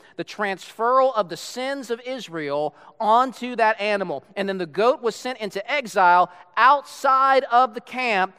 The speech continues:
bearing away the sins of the people, outside the camp,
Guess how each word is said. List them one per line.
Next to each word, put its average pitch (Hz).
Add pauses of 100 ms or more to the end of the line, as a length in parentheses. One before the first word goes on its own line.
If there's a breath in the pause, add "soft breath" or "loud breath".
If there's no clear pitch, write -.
(220 loud breath)
bearing 254
away 226
the 180
sins 226
of 214
the 185
people, 208
outside 247
the 233
camp, 202